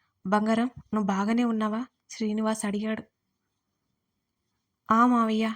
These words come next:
అని నవ్వింది ఆకృతి. "అర్జున్ నీతో గొడవ పడలేదుగా?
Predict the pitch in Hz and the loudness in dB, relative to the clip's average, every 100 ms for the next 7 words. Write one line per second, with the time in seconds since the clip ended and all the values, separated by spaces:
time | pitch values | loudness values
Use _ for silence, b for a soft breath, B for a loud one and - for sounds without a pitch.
0 | - 220 214 208 208 220 220 220 214 214 | -6 -4 -2 -2 -2 -2 -2 -2 -4 -6
1 | 226 220 - _ _ _ _ _ _ _ | -6 -8 -12 _ _ _ _ _ _ _
2 | _ _ _ - 220 196 247 240 233 208 | _ _ _ -6 -6 -2 0 2 0 -2
3 | 208 214 220 220 214 214 233 | 0 0 0 -2 -2 -4 -8